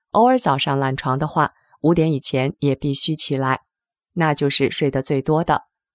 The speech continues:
我有个体会，越睡得多，脑壳越不清醒，这样少睡可以节省很多时间。利用做家务和吃饭的时间听空中明慧周刊，听解体党文化、明慧修炼园地等。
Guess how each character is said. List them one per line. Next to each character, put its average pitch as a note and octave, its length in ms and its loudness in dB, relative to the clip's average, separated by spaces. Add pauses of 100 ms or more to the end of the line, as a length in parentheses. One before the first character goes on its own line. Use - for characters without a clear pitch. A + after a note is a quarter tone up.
(440)
我 E3 100 4
有 D3+ 140 4
个 D3 120 0
体 C#3 220 0
会， D#3+ 300 -2 (420)
越 C4 220 4
睡 D3 200 0
得 C3+ 120 -2
多， C#3+ 320 0
脑 C3 200 0
壳 C3+ 420 -6
越 D3+ 120 0
不 C#3 160 -2
清 D3 240 -4
醒， D3 300 -2 (440)
这 F#3+ 120 2
样 D#3+ 180 4 (120)
少 C#3+ 260 0
睡 A3 340 0
可 - 160 -4
以 C#3 120 0
节 C3+ 220 -2
省 C#3 220 -2
很 C3 240 -6
多 E3+ 200 0
时 C3 220 0
间。 C#3+ 300 0 (960)
利 A#3+ 140 2
用 A3 160 4
做 G3 180 2
家 G3 220 2
务 E3+ 160 4
和 C#3 160 -4
吃 - 180 -2
饭 D#3 180 -2
的 C#3 120 0
时 - 180 4
间 D#3 300 0
听 D#3 260 -2
空 D#3+ 240 -2
中 D#3 140 0
明 C#3+ 160 0
慧 C#3 160 -4
周 E3+ 160 2
刊， F#3 280 0 (220)
听 D#3 320 0
解 C#3+ 180 0
体 C#3+ 180 -4
党 C3+ 200 0
文 C3+ 160 0
化、 D#3+ 240 0 (300)
明 D3+ 180 0
慧 D#3 220 0
修 E3+ 160 -2
炼 D3+ 160 0
园 C3+ 180 -2
地 E3 180 0
等。 C#3 240 0